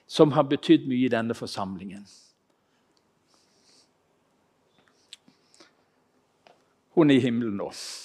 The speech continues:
Hun er hjemme. I begravelsen til Charlotte, eh, før begravelsen, så fikk jeg noen papirer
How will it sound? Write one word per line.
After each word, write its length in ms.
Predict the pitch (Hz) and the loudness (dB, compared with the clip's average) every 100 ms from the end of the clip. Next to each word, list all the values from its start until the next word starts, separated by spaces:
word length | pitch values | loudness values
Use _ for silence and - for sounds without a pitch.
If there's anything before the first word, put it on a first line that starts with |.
| - - - - - - _ _ _ - _ _ _ _ _ _ - | -20 -20 -20 -20 -20 -20 _ _ _ -20 _ _ _ _ _ _ 0
Hun 160 | 160 | 4
er 80 | 127 98 | 4 2
hjemme. 340 | 90 120 92 - - - - _ _ _ - _ _ _ - - - - - - _ _ | -2 -10 -10 -12 -20 -20 -20 _ _ _ -20 _ _ _ -20 -20 -20 -20 -20 -20 _ _
I 80 | 185 | 2
begravelsen 800 | 160 175 214 214 190 165 - 156 - | 6 8 10 8 6 0 -2 -8 -2
til 100 | 165 | 0
Charlotte, 800 | - 170 165 131 104 - - - - - _ - - | 6 8 8 2 -2 -6 -14 -14 -16 -20 _ -20 -12
eh, 240 | 113 113 110 | -8 -6 -8
før 460 | - - 196 175 | -12 6 8 8
begravelsen, 800 | 127 131 127 131 120 117 - 123 | 6 0 4 4 4 -4 -6 -10
så 180 | - 127 | -8 0
fikk 320 | 175 165 - | 2 2 0
jeg 80 | 127 | -2
noen 160 | 117 - | -4 -2
papirer 720 | 147 - 160 151 123 87 | -4 -2 0 2 0 -4